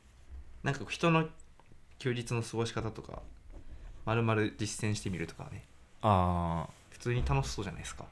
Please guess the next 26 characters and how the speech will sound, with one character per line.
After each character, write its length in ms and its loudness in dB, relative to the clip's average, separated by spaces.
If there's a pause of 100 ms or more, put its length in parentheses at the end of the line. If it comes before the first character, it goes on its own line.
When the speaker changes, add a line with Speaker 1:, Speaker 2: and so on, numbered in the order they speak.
(140)
Speaker 2:
う 20 2
ん。 160 2 (2000)
休 160 -6
日 320 -6
な。 280 4 (1600)
な 100 0
ん 40 -2
か 140 -4
あ 40 2
る 120 -2
か 100 -2
な。 240 -4 (2250)
コ 160 6
ー 20 6
ヒ 80 4
ー 60 0
と 100 2
か 80 4
入 80 2
れ 60 -2
て 100 -4
る 100 -8
ん 60 -6
じ 80 -12
ゃ 20 -14
ん。 40 -16